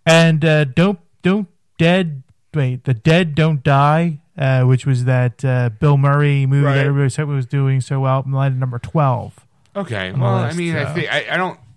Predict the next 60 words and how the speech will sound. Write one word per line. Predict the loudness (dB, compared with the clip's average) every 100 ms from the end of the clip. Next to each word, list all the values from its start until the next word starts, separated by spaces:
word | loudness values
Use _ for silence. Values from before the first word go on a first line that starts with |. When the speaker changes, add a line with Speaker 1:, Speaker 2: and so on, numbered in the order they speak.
| _ _ -12
Speaker 2:
I | -10
don't | -10 -10
know | -10 -8
how | -8 -10
much | -8 -12 -10
they | -10
expected. | -10 -10 -12 -10 -10
I | -10
don't, | -10
I | -12
didn't | -12 -14
expect | -16 -16 -16
it |
to | -18
be | -18
number | -18 -20
one. | -18 -16 -16 -20 _ _ _ _ _
I | -14
think | -14 -12
people | -12 -12
are |
going | -12 -14 -14
for | -18
the, | -20
it's | -18
like | -18 -16
more | -14
like | -14
an | -16 -14
art | -14 -14
house | -18 -18
film. | -18 -18 -20 _ _
Speaker 1:
Yeah. | -8 -8 -8 -12
Speaker 2:
In | -16
a |
way. | -14 -14 -16 _ _ _ _ _ -14
Speaker 1:
So. |
Speaker 2:
All | -14
right. | -12 -16 _
Well, | -16 -14
there | -14
you | -14
have | -14 -18
it. | _ _ _ _ -10
What | -8
else? | -8 -12 -16
Um, | -12 -10 -10 -14 -18 -20 -20 _ -20 -16 -8
I | -6
know | -4 -6
a |
movie. | -6 -8 -8 -8
I | -8
know | -8
a | -8
game | -10 -10
that's | -12
coming | -12 -10
out | -10
this | -10 -12
week. | -12 -12